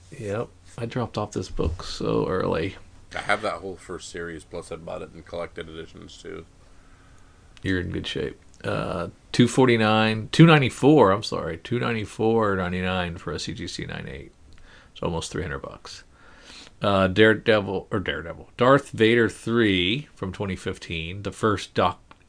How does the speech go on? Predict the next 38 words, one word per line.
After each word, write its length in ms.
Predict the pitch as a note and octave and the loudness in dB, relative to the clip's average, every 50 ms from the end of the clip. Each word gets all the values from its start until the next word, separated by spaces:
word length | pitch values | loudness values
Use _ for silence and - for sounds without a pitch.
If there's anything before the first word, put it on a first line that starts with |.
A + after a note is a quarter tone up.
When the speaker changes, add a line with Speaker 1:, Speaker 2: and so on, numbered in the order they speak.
| - - - - | -20 -14 -6 -2
Speaker 1:
Doctor 360 | G2+ E2+ - - - E2+ - | -2 -2 -2 -4 -8 -8 -6
Aphra, 480 | E2+ E2 D#2+ - - G#2+ G#2+ C3 D3+ - _ _ - - - - - - | -4 -4 -6 -4 -4 -2 -2 -2 -4 -6 _ _ -20 -20 -20 -20 -20 -4
has 260 | - A#2+ A2 G2+ - | 0 2 2 2 4
really 280 | G#2+ G#2+ A2 A2 G#2+ F#2 | 6 8 8 10 8 8
picked 280 | - - E2+ - - | 4 0 -6 -6 -8
up 160 | - - - - - | -12 -12 -14 -16 -18
now. 220 | - - - - - - - _ - - - | -18 -18 -18 -18 -20 -20 -20 _ -20 -16 -12
Uh, 220 | C#3 E2+ E2+ E2 | -10 -10 -10 -10
it 40 | E2+ | -8
sold 240 | - - F#2+ F#2 - | -6 -6 -6 -6 -4
twenty-three 400 | - G2 F#2 F#2 F#2 - A2+ - | -4 -4 -4 -4 -6 -8 -10 -8
copies 640 | - - A2 G#2+ A2 A2 A#2 A2+ G#2+ A2 A2 - - _ - - - - - - - - - | -2 0 2 2 2 2 2 0 0 0 -2 -6 -12 _ -20 -20 -20 -20 -20 -20 -20 -12 -6
and 380 | - F#2 F2+ F2+ F2 F2 F2 E2+ | -2 -2 0 0 0 0 -2 -2
has 180 | F2+ F2+ E2+ | -4 -4 -4
a 100 | F#2 D#2+ | -4 -4
high 200 | - - F#2+ F2+ | 0 2 2 2
sale 320 | E2 - - G2 F2+ E2+ E2 | 2 0 -2 0 0 0 -2
of 100 | D#2+ - | -4 -4
four 220 | - - G2 F#2 | -4 -4 -4 -4
fifty 400 | - - - F#2 - - F2+ E2 | -4 -4 -6 -8 -6 -6 -8 -8
for 160 | - - C#2+ | -8 -8 -10
a 60 | - - | -10 -10
C 160 | - - - | -10 -10 -10
G 160 | - - D2+ | -10 -12 -14
C 180 | - - - C#2+ | -12 -12 -12 -12
nine 240 | C#2 C#2+ C#2+ D2 C#2+ | -12 -12 -12 -14 -14
eight. 180 | - - - - - - - - - _ _ - | -14 -16 -18 -20 -20 -20 -20 -20 -20 _ _ -6
Raws 340 | - F#2+ G2+ A#2 B2 A#2 A#2+ | -2 0 2 2 2 0 -2
are 140 | G#2 - - - - - | -4 -6 -8 -18 -10 -6
probably 340 | G2+ - - - - F#2 | -4 -4 -2 -2 -4 -6
still 220 | F#2 - - - F#2+ | -6 -4 -4 -4 -4
reasonable, 640 | F#2 E2+ F2+ - - F#2 - - F#2 F2+ - - - - - - _ _ - | -4 -4 -6 -8 -10 -12 -12 -10 -12 -12 -12 -16 -20 -20 -20 -20 _ _ -16
so 420 | - - - - - - - - - _ - - - D4+ B3 E3+ | -10 -8 -8 -6 -6 -8 -10 -12 -14 _ -20 -20 -20 -16 -10 -6
you 180 | - G#2+ B2 | -6 -4 -4
should 200 | A#2+ - D#3+ D3 - | -6 -8 -8 -8 -4
get 200 | C#3 C3 - - | -4 -4 -4 -6
this. 360 | - - - - - - - | -10 -12 -10 -12 -12 -12 -12
<laughs> 60 | - | -16